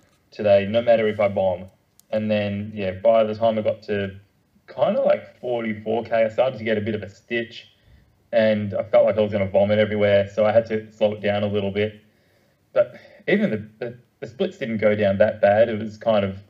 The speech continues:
a minute twenty-five for a few of them. And then the last four K,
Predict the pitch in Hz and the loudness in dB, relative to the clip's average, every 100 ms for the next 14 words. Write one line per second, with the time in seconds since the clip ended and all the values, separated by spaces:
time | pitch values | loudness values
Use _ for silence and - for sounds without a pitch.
0 | - 107 104 107 104 101 - 98 98 98 | -8 -4 -2 -2 -4 -4 2 6 6 6
1 | 104 98 107 101 98 98 98 - _ _ | 0 -4 -2 -2 0 0 -2 -8 _ _
2 | _ - 107 113 107 202 202 143 - - | _ 0 4 6 6 4 2 0 -6 -4
3 | 101 101 104 98 98 98 | -2 -2 0 2 2 -4